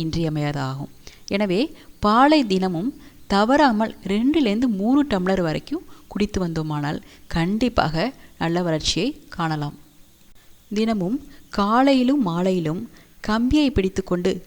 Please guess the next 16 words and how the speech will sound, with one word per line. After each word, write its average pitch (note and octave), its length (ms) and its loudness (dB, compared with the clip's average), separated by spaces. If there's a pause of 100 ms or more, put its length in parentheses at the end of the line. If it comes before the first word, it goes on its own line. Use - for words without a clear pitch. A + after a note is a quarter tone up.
தொங்குவதன் G3+ 500 2
மூலம் E3+ 240 -4 (360)
உயரத்தை F#3+ 380 2 (380)
அதிகரிக்கலாம். D#3 580 -2 (680)
அதிலும் G#3 320 0 (460)
இதனை A#3+ 200 4 (160)
இளம் F4 300 2
வயதில் G#3 340 2
அதிகம் G#3 400 0
செய்து E3+ 300 0
வந்தால் D#3 320 -2 (440)
தண்டுவடமானது G3+ 880 2 (120)
நன்கு E3+ 320 -2 (100)
வளர்ச்சியடையும். D3 640 -4 (400)
இது B3 140 2 (400)
உயரமாவதற்கு F3 800 0